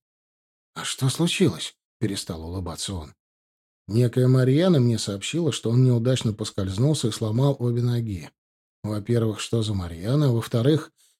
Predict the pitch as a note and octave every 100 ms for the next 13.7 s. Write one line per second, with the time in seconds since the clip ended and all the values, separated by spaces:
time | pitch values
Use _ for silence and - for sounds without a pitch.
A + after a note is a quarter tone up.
0 | _ F#2+ A#2 - C#3 C#3+ C#3 A#2 A2+ A#2
1 | B2+ A#2+ B2 C#3+ C3 A2+ B2+ B2 C3 C3
2 | C3+ C3+ C3 - G2 F#2+ F2 - - _
3 | _ _ _ - A2 G#2+ - A2 A#2 C3
4 | - C#3+ - F#2 D2 C2 - G#2+ C#3+ C3
5 | A#2 B2 A#2+ A#2+ A2+ C3+ D#3+ B2+ D2 -
6 | _ _ _ _ _ _ - G#2 C3+ -
7 | F3+ E3 F3 E3+ - G3 F#3+ D#3+ G#2+ A#2
8 | B2 - F3+ C#3+ B2 B2+ A#2+ C#3+ C3 C3+
9 | A#2+ B2 F2 - _ _ _ - - G2+
10 | F#2+ G2+ G2 F#2 A#2 A2 G2+ A#2 G#2 G2+
11 | G#2+ A2+ A2+ G2 - _ _ - G2 F#2+
12 | A2+ A2 F3+ D3+ - _ _ _ _ G#2
13 | G#2+ G2+ F#2+ D2+ D2 C#2